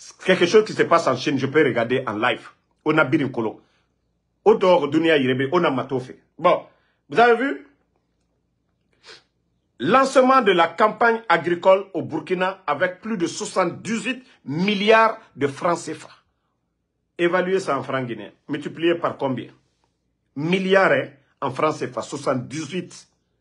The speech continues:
Soixante-dix-huit mille. Soixante-dix-huit milliards. C'est écrit ici. Soixante-dix-huit milliards de francs cefa. L'autosuffisance alimentaire. Les producteurs ont reçu, entre autres,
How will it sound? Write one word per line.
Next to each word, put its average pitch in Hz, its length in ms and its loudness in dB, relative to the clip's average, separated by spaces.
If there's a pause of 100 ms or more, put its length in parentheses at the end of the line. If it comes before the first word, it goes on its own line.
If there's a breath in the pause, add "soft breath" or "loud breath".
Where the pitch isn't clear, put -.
(420)
Soixante-dix-huit 156 1120 -4
mille. 156 340 -2 (760)
Soixante-dix-huit 185 880 0
milliards. 143 600 2
C'est 151 200 -8
écrit 170 220 -4
ici. 135 180 -8
Soixante-dix-huit 151 800 -6 (240 soft breath)
milliards 175 540 2 (180 loud breath)
de 131 80 0
francs 147 240 2
cefa. - 400 -8 (440)
L'autosuffisance 147 840 0
alimentaire. 131 640 -2 (1160)
Les 160 240 2
producteurs 214 800 4
ont 165 120 4
reçu, 185 640 0
entre 233 500 2
autres, 202 420 2